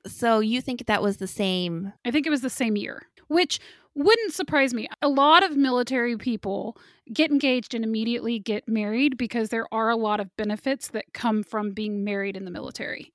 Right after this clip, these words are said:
Speaker 2: right?
Speaker 1: Right.
Speaker 2: And girlfriends do not have the same rights with military guys that <laughs> spouses do. So there's a lot of people who just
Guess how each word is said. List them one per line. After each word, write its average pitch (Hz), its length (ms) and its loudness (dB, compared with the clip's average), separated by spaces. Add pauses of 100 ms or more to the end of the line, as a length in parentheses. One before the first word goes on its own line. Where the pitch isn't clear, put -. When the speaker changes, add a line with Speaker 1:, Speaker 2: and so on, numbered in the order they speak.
(100)
Speaker 2:
right? 220 100 4 (180)
Speaker 1:
Right. - 80 -10 (180)
Speaker 2:
And 269 400 2 (160)
girlfriends 311 540 6
do 247 140 2
not 240 360 2
have 247 240 0
the 226 80 0
same 220 320 -2
rights 202 420 -4
with 233 220 -6
military 220 540 0
guys 247 460 0 (200)
that 208 380 0
<laughs> - 380 -4
spouses 220 380 0
do. - 120 -10 (260)
So 240 640 4 (160)
there's 247 260 0 (100)
a 254 100 0
lot 240 240 2
of 233 100 -4
people 220 260 -2
who 208 100 -2
just 196 260 -8